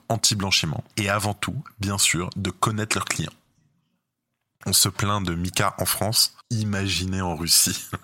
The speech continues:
Ça va être quelque chose. Mais bon, au moins, ça démocratise. Ça reste, malgré tout, un très grand changement en Russie, étant donné l'hostilité de la Banque de Russie pour les cryptos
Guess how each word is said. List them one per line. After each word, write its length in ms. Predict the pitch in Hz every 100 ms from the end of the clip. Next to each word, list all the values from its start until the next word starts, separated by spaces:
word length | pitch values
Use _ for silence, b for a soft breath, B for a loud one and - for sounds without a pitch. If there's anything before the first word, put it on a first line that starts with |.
| - - _ - - - B 123 B B - - 622 - 622 92 - _ _ _ - B 131 117
Ça 300 | - - 85
va 140 | 78
être 80 | 76
quelque 260 | - 76 -
chose. 300 | - 69 -
Mais 100 | 101
bon, 140 | 82 - _ _ -
au 80 | 87
moins, 280 | 87 95 -
ça 160 | -
démocratise. 640 | 78 76 69 - - - - _ _
Ça 160 | -
reste, 340 | 90 101 - - -
malgré 640 | 87 85 82 90 90 87
tout, 200 | - - -
un 160 | 90 85 - _ _
très 420 | - - 110 104 -
grand 340 | 98 95 90 -
changement 600 | - 90 90 92 87 -
en 160 | - 85
Russie, 540 | 82 90 - 90 104 -
étant 260 | - 82
donné 280 | 82 85 87
l'hostilité 760 | 90 104 110 - 107 95 98 104
de 80 |
la 100 | 87
Banque 240 | 78 90 90
de 100 | 87
Russie 300 | 80 78 90
pour 140 | 85
les 120 | 76
cryptos 540 | - 85 - 85 98